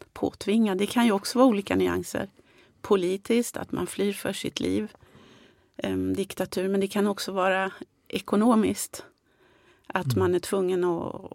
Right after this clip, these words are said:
Speaker 1: att fly för att komma undan fattigdom. Men
Speaker 2: Mm.
Speaker 1: f-, ehm, jag valde att ha en ganska strikt definition, att det skulle vara
Speaker 2: Mm.
Speaker 1: påtvingat.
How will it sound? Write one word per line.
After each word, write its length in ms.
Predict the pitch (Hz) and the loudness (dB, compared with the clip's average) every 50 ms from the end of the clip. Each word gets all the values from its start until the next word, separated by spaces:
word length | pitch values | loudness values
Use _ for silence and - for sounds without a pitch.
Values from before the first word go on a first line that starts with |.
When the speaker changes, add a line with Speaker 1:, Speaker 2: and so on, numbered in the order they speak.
| - _ _ _ | -20 _ _ _
Speaker 1:
att 100 | - - | -12 -10
fly 360 | - - - 214 220 240 247 | -4 -2 0 0 0 -2 -4
för 180 | - - - - | -6 -6 -6 -6
att 80 | - | -4
komma 280 | - - - 180 185 170 | -2 -2 0 0 2 2
undan 320 | 180 170 165 156 151 160 | 0 0 0 -2 -2 -4
fattigdom. 580 | - - - - - - 170 165 - - 208 190 - _ _ _ _ _ _ - - - _ _ _ _ _ _ _ _ _ _ _ _ _ _ - | -6 -8 -12 -12 -8 -6 -6 -4 -4 -6 -8 -10 -14 _ _ _ _ _ _ -20 -20 -20 _ _ _ _ _ _ _ _ _ _ _ _ _ _ -4
Men 220 | - 208 214 208 | -2 0 0 2
Speaker 2:
Mm. 180 | 208 - 190 190 | 0 0 -2 -2
Speaker 1:
f-, 220 | 196 - - - - - | -4 -6 -6 -8 -8 -6
ehm, 540 | - - 202 196 190 190 190 190 190 190 - - _ - - - - - - | -4 -4 -2 -2 -2 -4 -4 -6 -6 -8 -10 -14 _ -16 -14 -12 -12 -12 -4
jag 220 | - - 240 254 208 | 2 6 6 8 8
valde 380 | 247 240 202 190 190 202 202 | 6 6 6 4 2 0 -2
att 140 | 180 180 - | -2 -4 -4
ha 180 | - 208 190 185 | -2 0 2 2
en 220 | 175 175 180 175 - | 0 0 -2 -6 -6
ganska 360 | 202 202 170 180 - - 165 | -4 -4 -4 -4 -4 -8 -10
strikt 380 | 160 - - 190 175 - - - | -10 -8 -8 -8 -8 -8 -8 -10
definition, 520 | 170 170 - - - - - - 190 180 | -10 -8 -6 -6 -8 -6 -8 -8 -8 -10
att 120 | - - | -10 -10
det 80 | - - | -10 -10
skulle 260 | - - - - - | -10 -10 -8 -10 -8
vara 160 | - - - | -8 -8 -6
Speaker 2:
Mm. 220 | 170 143 117 107 104 | -4 -2 -2 -2 -2
Speaker 1:
påtvingat. 640 | 104 107 113 113 - - 196 190 - - - - - | -2 -4 -6 -6 -6 -6 -6 -6 -8 -10 -12 -14 -20